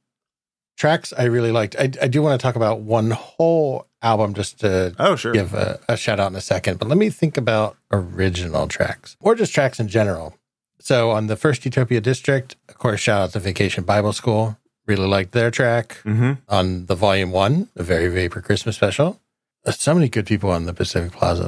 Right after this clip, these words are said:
Speaker 1: Like, what a
Speaker 2: Yeah, tho-, those were,
Speaker 1: what a
Speaker 2: I think, I
Speaker 1: lineup.
Speaker 2: think those were my favorite. I like the
Speaker 1: Yeah.
Speaker 2: Utopia District one too, obviously, but, like, Pacific Plaza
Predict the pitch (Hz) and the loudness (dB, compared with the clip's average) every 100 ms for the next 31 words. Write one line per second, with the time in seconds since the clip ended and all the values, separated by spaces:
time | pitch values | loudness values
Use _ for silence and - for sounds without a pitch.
0 | 85 87 - 113 135 98 104 113 110 101 | -6 -10 -4 0 0 0 0 2 2 2
1 | 87 113 156 135 135 175 - 170 170 - | 0 0 0 0 0 0 0 2 2 2
2 | 127 85 92 85 147 165 90 110 104 98 | 0 0 0 0 -2 -2 -2 0 0 -2
3 | 87 87 85 87 - _ - - - 120 | -2 -2 -2 -4 -8 _ -12 -10 -2 0
4 | 147 139 127 123 110 104 110 117 107 107 | 2 0 0 0 0 0 0 0 0 0
5 | 104 110 107 - 92 98 107 95 76 82 | 0 -2 -2 -2 -2 0 -2 0 0 -2
6 | - 92 113 - 92 98 95 87 90 82 | -2 0 0 0 0 2 2 2 -2 -2